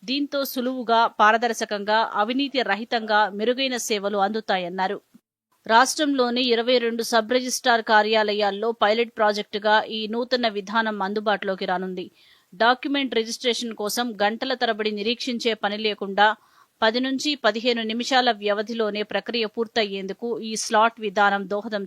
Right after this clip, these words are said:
చేయనుంది. పైలట్ ప్రాజెక్టు కింద హైదరాబాద్లోని ఆజంపుర,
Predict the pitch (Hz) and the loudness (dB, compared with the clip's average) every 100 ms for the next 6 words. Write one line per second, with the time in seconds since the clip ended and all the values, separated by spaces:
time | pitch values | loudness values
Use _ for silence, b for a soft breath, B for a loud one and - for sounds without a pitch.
0 | 196 185 190 190 185 - b b b _ | -6 -6 -6 -6 -8 -10 b b b _
1 | 247 285 311 - 240 220 220 226 220 214 | 4 4 0 0 2 2 0 -6 -4 0
2 | 226 233 226 202 226 214 208 208 208 220 | 2 4 4 2 2 2 2 2 -2 -2
3 | 254 b b b 196 202 240 226 220 220 | -6 b b b 0 2 2 0 0 2
4 | 233 | 2